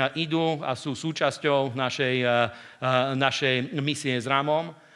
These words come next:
a niektorí ľudia osobne evangelizujú. A zase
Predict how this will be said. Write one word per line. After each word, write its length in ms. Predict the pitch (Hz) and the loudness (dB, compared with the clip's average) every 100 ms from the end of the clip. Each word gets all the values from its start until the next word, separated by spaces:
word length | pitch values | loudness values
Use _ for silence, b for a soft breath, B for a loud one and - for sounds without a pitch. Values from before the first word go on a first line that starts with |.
| B | B
a 240 | 131 135 131 143 139 139 | 0 2 2 2 0 0
niektorí 400 | 147 - 143 135 | -4 -2 -2 0
ľudia 240 | 131 135 | 0 0
osobne 400 | 156 - 156 156 | -2 -4 -4 -2
evangelizujú. 880 | 156 156 151 147 135 147 147 147 156 - B B | -2 -2 -2 -4 -2 -2 0 -2 -4 -12 B B
A 320 | 131 131 143 | 2 2 2
zase 480 | 143 156 151 165 156 | 2 0 2 0 0